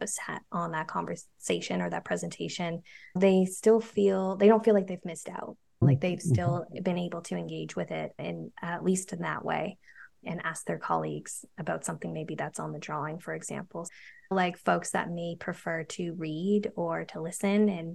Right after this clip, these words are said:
Speaker 1: maybe don't consider themselves a visual learner. Like, nothing is a catch-all for everybody. But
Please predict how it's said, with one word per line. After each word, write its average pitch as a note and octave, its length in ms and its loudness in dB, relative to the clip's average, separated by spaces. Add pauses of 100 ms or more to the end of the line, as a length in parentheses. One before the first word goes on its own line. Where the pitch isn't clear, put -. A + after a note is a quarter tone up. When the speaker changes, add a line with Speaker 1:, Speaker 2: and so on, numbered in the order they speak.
Speaker 1:
maybe E3+ 300 0
don't C4 160 2
consider C#4 320 2
themselves C4 460 0
a - 20 -2
visual B3+ 320 4
learner. B3+ 400 0 (340)
Like, F#3 260 2 (460)
nothing G#3+ 380 10
is F#3 120 0
a F#3 60 -2
catch-all F3+ 400 0
for - 160 -8
everybody. F#3+ 800 0 (280)
But F3+ 480 4